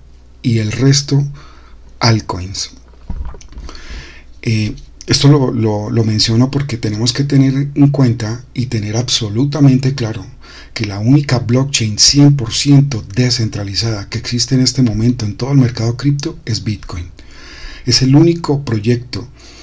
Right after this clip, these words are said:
que no depende de una persona, de una empresa, de un gobierno, de una nación. Es totalmente dependiente de la comunidad. Su forma de ser creado, de funcionar, de su concepto,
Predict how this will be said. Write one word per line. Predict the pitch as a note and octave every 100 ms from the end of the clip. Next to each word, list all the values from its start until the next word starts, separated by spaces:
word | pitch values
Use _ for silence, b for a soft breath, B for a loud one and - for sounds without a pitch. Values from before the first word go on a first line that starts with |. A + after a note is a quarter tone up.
| B B -
que | A#2+
no | G#2+ A#2+
depende | C#3+ C3+ B2 B2 C3+
de | A2
una | G#2 A#2
persona, | D#3+ - B2 B2+ C3+ C3+
de | G#2+
una | G#2
empresa, | A2+ A#2+ C3 - C3
de | G#2+
un | G2
gobierno, | G#2 A#2 B2 C3 C3+ C3
de | G2+
una | G2+ A2
nación. | A#2 F#2+ C3 C#3 D3 C#3+ - b b b b b b b b b b
Es | - -
totalmente | - A2+ - B2+ D3 D3 C#3+ D3
dependiente | C#3+ C#3 G#2 G2+ A2 A#2+
de | C3+ A#2+
la | G#2 F#2+
comunidad. | - G#2 G2+ F#2+ F#2+ G2 - - - -
Su | - A2+ A2 G2+
forma | - B2+ C#3+ C#3 A#2
de | G#2 G2
ser | A2 A2 -
creado, | - B2 B2 B2+ A2+ G2 - A2+
de | G#2+ G2+ F#2+
funcionar, | - A2 G2+ G#2 G2+ G#2+ A#2 - B B B B B B B - A#2
de | A#2+ G#2+ A2 C#3+ - - -
su | - A#2 -
concepto, | G#2+ G2 C3 C#3+ C#3+ -